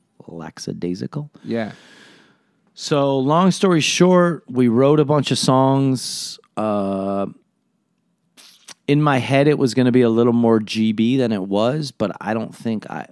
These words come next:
Speaker 1: I could sing that much. Um, they came out. Uh, for me, it was super exciting. I loved it.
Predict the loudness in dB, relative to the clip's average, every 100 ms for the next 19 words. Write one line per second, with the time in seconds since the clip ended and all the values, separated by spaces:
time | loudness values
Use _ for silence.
0 | -14 -14 -16 _ _ _ -20 -16 -10 -8
1 | -8 -4 -4 -4 -6 -12 -6 -4 -2 -2
2 | -4 -6 -20 _ _ _ _ _ _ _
3 | -6 -2 -2 -2 -2 -6 _ _ -12 -10
4 | -8 -2 0 2 4 2 0 -4 _ _
5 | _ -6 -4 -4 -6 -10 _ _ _ _
6 | _ _ _ _ _ -6 0 2 4 2
7 | 2 0 -4 -4 -2 -2 -4 -4 -2 -2
8 | -2 -4 -2 -2 -2 -2 -4 -6